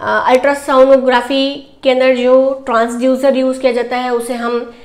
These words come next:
women के abdomen पे place करते हैं और whole uterus को फोर quadrant में divide करते हैं, और हर एक quadrant का जो vertical pocket होता है, उसे हम measure करते हैं।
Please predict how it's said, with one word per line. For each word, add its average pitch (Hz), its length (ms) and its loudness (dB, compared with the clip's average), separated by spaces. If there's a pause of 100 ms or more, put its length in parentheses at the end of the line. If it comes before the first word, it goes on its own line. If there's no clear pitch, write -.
(220)
women 262 260 4
के 262 100 -2
abdomen 233 480 0
पे 277 100 -6
place 262 280 -2
करते 254 260 -4
हैं 311 120 -4
और 339 220 0
whole 294 400 2
uterus 262 380 -2
को 294 160 -6
फोर 285 300 0
quadrant 233 640 -2
में 247 120 0
divide 202 280 -2
करते 202 260 -10
हैं, 208 260 -12 (540)
और 226 120 0
हर 262 260 0
एक 381 200 -2
quadrant 285 500 2
का 302 140 0
जो 285 160 -2
vertical 269 640 -2 (460)
pocket 277 340 2
होता 254 200 -2
है, 226 100 0
उसे 233 160 -4
हम 294 120 0
measure 226 360 0
करते 208 300 -8
हैं। 208 220 -12